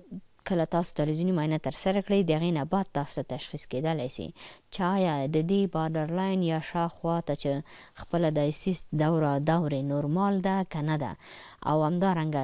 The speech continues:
بدون له دې نه چې سیست د اوبو یوه ډکه کیسه وي یا خلطه وي، هغې منځ کې نور شیان شته که نشته، او یا هم سایز د سیست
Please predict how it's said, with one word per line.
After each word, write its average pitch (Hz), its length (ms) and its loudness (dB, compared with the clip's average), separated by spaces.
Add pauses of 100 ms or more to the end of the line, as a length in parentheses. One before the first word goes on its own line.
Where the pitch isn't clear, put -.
(160)
بدون 202 400 6
له 185 100 6
دې 196 220 4
نه 185 120 2
چې 170 340 2
سیست - 460 -2
د 151 60 0
اوبو 160 480 2
یوه 160 300 2
ډکه 165 300 -2
کیسه 170 380 -2
وي 156 180 2 (160)
یا 147 60 0
خلطه 156 480 -2
وي، 165 260 2 (460)
هغې 190 360 4 (120)
منځ 180 160 2 (100)
کې 160 40 -2
نور 190 280 2
شیان 185 360 -2
شته 185 380 -4
که 156 100 -4
نشته، 151 440 -4 (440)
او 147 160 -2
یا 196 180 2
هم 190 260 0
سایز 208 420 0
د 147 100 -2
سیست - 380 -6